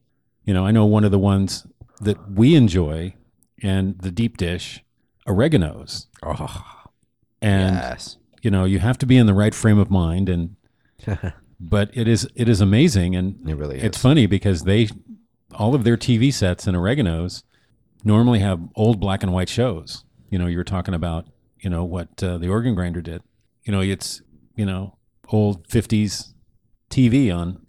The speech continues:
Speaker 1: on all of their T Vs, which is always interesting to
Speaker 2: Yeah.
Speaker 1: sit in there. I don't think anybody really
Speaker 2: No, yeah, yeah.
Speaker 1: notices, but I do.
Speaker 2: Uh, I do. When we're sitting in there, we sit at the bar, have a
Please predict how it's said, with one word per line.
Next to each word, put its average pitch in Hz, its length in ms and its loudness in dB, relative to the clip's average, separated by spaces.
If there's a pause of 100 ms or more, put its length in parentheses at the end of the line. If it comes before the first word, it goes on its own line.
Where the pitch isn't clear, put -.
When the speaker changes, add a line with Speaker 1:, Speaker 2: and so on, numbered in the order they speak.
Speaker 1:
on 98 120 -2
all 98 140 -2
of 90 80 -4
their 92 100 -4
T 101 200 -2
Vs, 110 300 -6 (520)
which 110 160 2
is 95 80 2
always 90 240 0
interesting 87 480 -6 (600)
to 101 80 0
Speaker 2:
Yeah. 113 100 4
Speaker 1:
sit 98 120 2
in 92 80 -2
there. 87 160 -4
I 101 40 -2
don't 107 100 0
think 98 140 -2
anybody 95 260 0
really 92 180 0
Speaker 2:
No, 113 320 2
yeah, 98 80 0
yeah. 104 80 4
Speaker 1:
notices, 107 440 2
but 98 160 -4 (100)
I 104 120 -2
do. 117 60 0
Speaker 2:
Uh, 95 120 -4 (120)
I 165 120 -2
do. 101 260 0 (140)
When 98 200 0
we're 95 100 0
sitting 82 260 -2
in 80 140 -2
there, 85 220 0
we 90 200 0
sit - 240 -2
at 80 80 -2
the 80 60 -4
bar, 78 340 -2
have 78 220 -4
a 76 120 -4